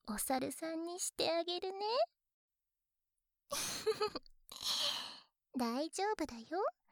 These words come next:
このアフターケアでは、途中で君が「射精させてください」って降参しなけれ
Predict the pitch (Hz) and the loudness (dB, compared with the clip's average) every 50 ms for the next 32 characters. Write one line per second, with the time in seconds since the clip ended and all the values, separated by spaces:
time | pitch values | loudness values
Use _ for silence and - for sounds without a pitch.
0 | - - - - - - _ _ - - 254 247 254 262 269 254 - 226 240 - | -20 -20 -20 -20 -20 -20 _ _ 2 4 6 8 8 6 6 2 0 -2 -4 -4
1 | - - - 339 349 370 381 - - - 403 415 403 359 - 240 226 - 247 311 | -8 -4 -2 0 0 0 0 -2 -4 -4 -2 -2 0 0 -2 -2 -4 -4 -4 -4
2 | 349 370 - - - - _ - - - - - - - - - _ _ - 220 | -4 -4 -4 -6 -8 -12 _ -14 -12 -10 -10 -10 -12 -14 -18 -20 _ _ -2 -2
3 | 220 - _ - - 254 247 254 254 247 - 254 254 254 - - - 226 214 214 | -2 -2 _ -2 2 2 4 4 2 2 0 -2 -2 -2 -4 -4 -2 0 0 0
4 | 226 240 247 254 - - 285 320 - - - - _ _ _ _ _ _ _ _ | 0 0 -2 -2 -6 -8 -6 -6 -6 -6 -8 -12 _ _ _ _ _ _ _ _
5 | _ _ - - - - 269 247 247 - - 294 285 277 277 285 285 - - 294 | _ _ 0 2 2 4 2 0 0 0 0 0 0 2 2 0 0 -2 -4 -6
6 | - 277 277 - - 302 - - - 302 320 320 330 - - 349 349 339 320 349 | -6 -6 -8 -6 -8 -8 -6 -6 -6 -4 -4 -4 -2 -2 -2 0 0 0 0 0
7 | 359 370 392 403 415 440 554 - _ _ _ _ - 381 370 339 208 - - - | 2 2 4 4 4 2 0 -2 _ _ _ _ -2 -2 0 0 -2 -4 -8 -12
8 | - - - - _ - - - 226 233 233 240 - 254 240 240 233 240 - - | -14 -14 -16 -18 _ -14 -6 -4 -4 -2 -2 0 2 2 2 2 2 2 2 2
9 | 240 240 254 262 - 254 240 - | 4 4 2 2 -2 -6 -6 -6